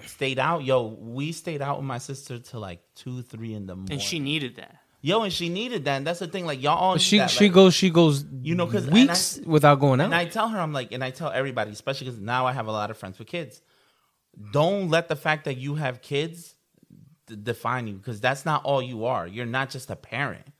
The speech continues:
Speaker 1: You're also your own person too. Or don't let your significant other define you either. Like, you're your own person, just how they are as well. We all need our alone time or time to unwind.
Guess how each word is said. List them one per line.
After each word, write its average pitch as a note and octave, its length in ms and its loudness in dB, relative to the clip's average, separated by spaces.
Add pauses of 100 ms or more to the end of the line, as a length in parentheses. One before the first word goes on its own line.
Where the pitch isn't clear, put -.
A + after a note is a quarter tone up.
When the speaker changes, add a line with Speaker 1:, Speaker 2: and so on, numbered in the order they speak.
(360)
Speaker 1:
You're C3 180 0
also D3+ 300 0
your B2 260 -4
own B2+ 200 -4
person C3 400 -6
too. A2 320 -10 (240)
Or C#3 180 0
don't D#3+ 300 4
let F3 160 6
your D#3+ 100 -2
significant D3+ 680 -4
other C#3+ 300 2
define B2+ 520 -4
you A#2 160 -6
either. G2+ 440 -8 (240)
Like, B2+ 220 -2
you're C#3 140 0
your D3 240 -2
own D#3 180 -4
person, C#3+ 440 -4
just C3+ 180 -8
how A#2 180 0
they A2+ 300 -2
are A2+ 220 0
as F#2 200 -10
well. G#2+ 380 -2 (280)
We C#3 220 -8
all D3 220 2
need E3 240 -4
our B2+ 180 0
alone A#2+ 440 -2
time G3 320 -6
or B2+ 400 -2 (260)
time C3+ 240 0
to - 180 -8
unwind. G#2 680 -4